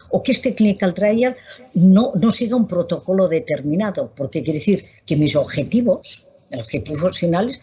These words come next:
a lo mejor no los voy a, a poder cumplimentar. Pero esto detrás de la situación de hoy, desde marzo, detrás hay una investigación que puede llevar diez años o más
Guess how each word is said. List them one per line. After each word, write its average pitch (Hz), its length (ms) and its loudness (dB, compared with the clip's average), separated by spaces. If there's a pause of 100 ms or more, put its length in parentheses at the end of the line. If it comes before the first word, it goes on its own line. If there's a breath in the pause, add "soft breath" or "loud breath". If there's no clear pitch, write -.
(120)
a - 80 -2
lo 156 80 2
mejor 214 240 0
no 269 100 2
los 180 200 0
voy 339 200 -2
a, 151 160 -8 (220 loud breath)
a 160 160 -4
poder 139 460 0
cumplimentar. 135 920 -2 (320 loud breath)
Pero 170 280 2
esto 240 280 -2
detrás 214 880 -2 (240)
de 165 120 -2
la 147 120 0
situación 147 640 -2
de 190 120 2
hoy, 190 220 0 (280 loud breath)
desde 143 460 -2
marzo, 185 560 -4 (380 loud breath)
detrás 196 460 -2
hay 170 200 -4
una 214 140 0
investigación 196 640 -2
que 185 100 -2
puede 202 180 -2
llevar 190 300 -2
diez 175 280 -2
años 233 480 -2 (460)
o 156 120 2
más - 540 -2